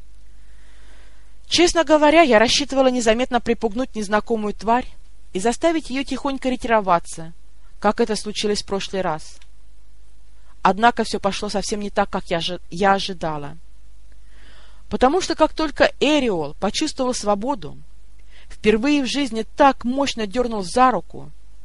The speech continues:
что едва не утянул следом за собой под воду. Более того, он впервые за всё время нашего общения самостоятельно, без мысленного приказа изменил форму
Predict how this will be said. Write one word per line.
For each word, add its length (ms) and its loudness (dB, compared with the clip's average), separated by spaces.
что 220 -2
едва 360 4
не 100 0
утянул 320 -4
следом 360 0
за 80 -4
собой 280 0
под 220 -2
воду. 380 -8
Более 320 4
того, 380 -2
он 200 0
впервые 560 4
за 140 6
всё 240 0
время 240 2
нашего 420 2
общения 400 -2
самостоятельно, 880 2
без 160 2
мысленного 480 2
приказа 540 4
изменил 500 0
форму 580 -4